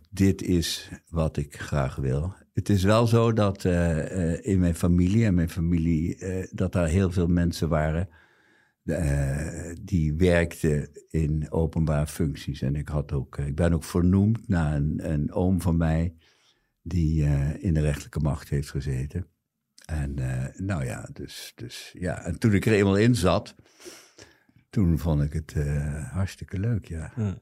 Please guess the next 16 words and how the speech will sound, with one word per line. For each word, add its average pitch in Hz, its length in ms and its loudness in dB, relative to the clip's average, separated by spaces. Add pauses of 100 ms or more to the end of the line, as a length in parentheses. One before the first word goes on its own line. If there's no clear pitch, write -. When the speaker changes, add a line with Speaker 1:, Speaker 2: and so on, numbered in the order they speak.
(200)
Speaker 2:
Mag 127 160 6
ik 131 80 2
twee 151 240 4
vragen 151 300 2
stellen 117 200 2
die, 120 180 4
die 120 160 4
even 120 120 2
bij 120 100 4
me 117 80 4
blijven 113 300 2
hangen? 120 360 2 (200)
Speaker 1:
Ja. 78 380 0 (100)
Speaker 2:
Eh, 98 720 2
want 107 120 2
je, 104 100 -2